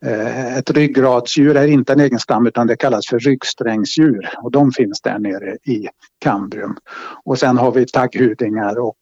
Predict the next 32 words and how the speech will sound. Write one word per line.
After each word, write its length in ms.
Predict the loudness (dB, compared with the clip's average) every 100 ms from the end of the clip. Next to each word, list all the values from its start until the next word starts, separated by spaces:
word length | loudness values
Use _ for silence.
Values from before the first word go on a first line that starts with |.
| -4
vi 180 | -2 0
har 140 | 0
blötdjur 640 | 0 0 0 -4 -10 -8
och 80 | -8
så 120 | -8
vidare. 340 | -4 -4 -4 -2
Det 100 | 2
är 40 |
olika 300 | 2 2 -4
exempel 500 | -4 -4 -4 -6 -14
på 120 | -14 -14
stammar. 560 | -8 -6 -6 -8 -10 -16 _ -20 -16 -16 -18 _ _
Och, 320 | -6 -4 -2
eh, 200 | 2 2 -2 0
de 260 | 2 4
ser 240 | 2 2 4
man 200 | 4 4
ingen 360 | 4 6 6 4
som 180 | 4
helst 600 | 4 2 0 -4 -8 -10 -8 0
utveckling 840 | 2 2 -2 -4 -2 2 4 4 0 _ _ _ _ _ -6
till. 320 | 0 0 0 -8 -10
Det 100 | -6
finns 240 | 2 2 2
alltså 220 | 2 4
inget, 380 | 4 4 0 -4 -18 -18 -6
om 120 | 0
man 140 | 4 4
gräver 300 | 4 4 2
sig 200 | 2 4
ner 320 | 6 4 4
under, 600 | 4 4 4 4 2 0